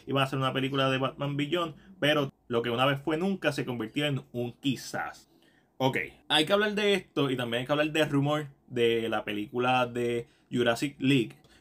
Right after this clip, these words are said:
Me parece fascinante que esto ocurriera hace cinco meses atrás y que estos artistas estén usando las redes sociales básicamente para presionar a Warner Bros. Claramente el público quiere una película de Batman Beyond.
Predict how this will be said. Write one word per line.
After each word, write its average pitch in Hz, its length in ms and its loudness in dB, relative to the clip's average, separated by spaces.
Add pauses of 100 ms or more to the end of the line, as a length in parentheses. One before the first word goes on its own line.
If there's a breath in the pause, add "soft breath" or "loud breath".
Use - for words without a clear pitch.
Me 127 100 -2
parece 120 300 0
fascinante 151 500 -2
que 123 60 -2
esto 127 200 -6
ocurriera 127 460 -2
hace 131 140 -6
cinco 131 260 -8
meses 127 240 -6
atrás 131 460 -2
y 120 100 -2
que 117 120 0
estos 131 260 -4
artistas 135 560 -2
estén 113 280 -12
usando 120 300 -4
las 123 160 0
redes 120 180 0
sociales 127 440 -4 (160 loud breath)
básicamente 147 840 -2 (320 loud breath)
para 120 640 4 (600)
presionar 127 520 4
a 180 100 2
Warner 175 300 2
Bros. 170 240 0 (360 soft breath)
Claramente 185 520 4
el 131 80 -2
público 139 300 0
quiere 131 160 -2
una 131 100 -2
película 123 340 0
de 117 60 4
Batman 123 340 -4
Beyond. 120 400 -2